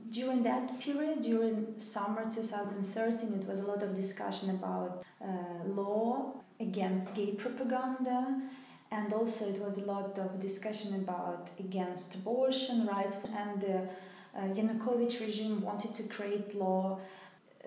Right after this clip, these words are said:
against women to have possibility to have higher education. Uh, so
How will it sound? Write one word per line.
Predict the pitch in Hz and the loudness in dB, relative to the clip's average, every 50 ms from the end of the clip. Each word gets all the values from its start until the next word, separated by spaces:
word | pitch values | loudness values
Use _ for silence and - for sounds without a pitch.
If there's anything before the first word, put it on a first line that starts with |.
| - - | -8 -4
against | - 196 190 202 196 196 196 - - 220 202 | -2 0 0 2 2 2 0 0 -2 0 4
women | 233 269 294 302 302 302 294 285 285 285 285 277 285 - | 6 8 8 8 8 8 6 6 6 6 6 4 2 0
to | - - 226 214 | 0 0 0 2
have | 196 220 214 208 - | 2 0 0 0 0
possibility | 214 196 - 220 196 220 214 214 214 208 208 214 196 | 0 0 0 0 0 2 2 2 2 0 0 -2 -2
to | 190 - 196 | -2 -4 -4
have | 185 - - 202 190 185 190 - - - | -6 -4 -4 -2 -2 -2 -2 -4 -8 -10
higher | - - - 208 202 214 226 233 226 214 202 208 202 208 214 | -10 -6 -2 0 2 2 4 4 4 4 4 2 0 0 -2
education. | 202 196 - 196 - 247 277 302 339 - - 320 302 320 330 339 330 - - - - - - - - | -4 -6 -6 -6 -4 -2 0 0 0 0 0 0 0 0 0 -2 -2 -4 -6 -10 -12 -14 -14 -8 -4
Uh, | 214 202 196 190 190 190 | -2 0 2 2 2 2
so | 190 190 - - - - 208 196 196 196 | 0 -2 -2 -2 0 2 4 6 6 6